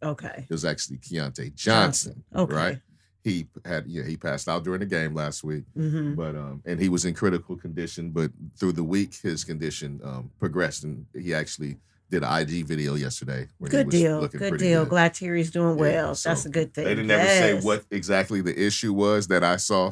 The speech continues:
Speaker 2: but glad to see that young man,
Speaker 1: Yes.
Speaker 2: you know,
Speaker 1: Yes.
Speaker 2: doing
Speaker 1: Yes.
Speaker 2: much better.
Speaker 1: Yes.
Speaker 2: Doing
Speaker 1: Yes,
Speaker 2: much better.
Speaker 1: indeed. We would hate to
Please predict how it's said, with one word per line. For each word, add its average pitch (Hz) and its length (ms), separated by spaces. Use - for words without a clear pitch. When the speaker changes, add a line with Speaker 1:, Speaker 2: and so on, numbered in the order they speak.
Speaker 2:
but 82 240
glad 87 240
to - 80
see 87 140
that 78 200
young 73 180
man, 71 300
Speaker 1:
Yes. 151 380
Speaker 2:
you 143 80
know, 110 200
Speaker 1:
Yes. 147 400
Speaker 2:
doing 143 220
Speaker 1:
Yes. 143 120
Speaker 2:
much 135 180
better. 123 240
Speaker 1:
Yes. 127 240
Speaker 2:
Doing 135 160
Speaker 1:
Yes, 113 80
Speaker 2:
much - 160
better. 151 100
Speaker 1:
indeed. 131 300
We 151 140
would 147 140
hate 151 180
to 143 220